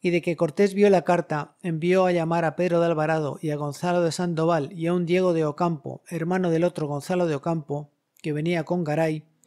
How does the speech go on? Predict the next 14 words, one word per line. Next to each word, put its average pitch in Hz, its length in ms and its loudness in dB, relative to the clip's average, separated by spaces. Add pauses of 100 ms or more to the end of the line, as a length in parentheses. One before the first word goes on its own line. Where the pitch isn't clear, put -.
(480)
y 165 140 -2
envió 175 320 4
con 185 180 4
ello 190 200 4
los 175 140 4
recaudos 170 520 2
que 170 100 -2
tenía 170 380 0
como 165 240 -4
su 165 120 -6
majestad 156 460 -4
le 180 100 2
había 175 200 0
mandado, 151 600 -2